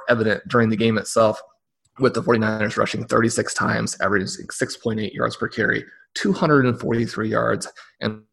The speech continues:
four rushing touchdowns. And then you really pair that,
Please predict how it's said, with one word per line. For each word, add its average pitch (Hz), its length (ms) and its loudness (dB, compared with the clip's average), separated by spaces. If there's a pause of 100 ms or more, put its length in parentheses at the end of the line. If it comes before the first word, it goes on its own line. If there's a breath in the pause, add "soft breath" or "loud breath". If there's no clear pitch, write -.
(240)
four 113 140 -2
rushing 104 260 -2
touchdowns. 110 460 -2 (500 loud breath)
And 175 120 2
then 208 120 4
you 185 440 4 (140)
really 151 240 4
pair 131 400 2
that, 120 320 0